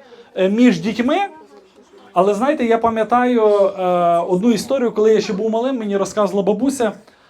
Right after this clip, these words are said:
е, про дівчинку, яка булила свою маму. Як вона це робила?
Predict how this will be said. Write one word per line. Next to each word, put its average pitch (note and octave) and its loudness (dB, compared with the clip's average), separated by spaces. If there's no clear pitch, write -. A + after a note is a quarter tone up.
е, E3 -2
про G3+ 4
дівчинку, C4 -2
яка G3 2
булила A#3 2
свою A3 -2
маму. B2+ 0
Як A3 0
вона A#3 -4
це B3 0
робила? C#4+ 2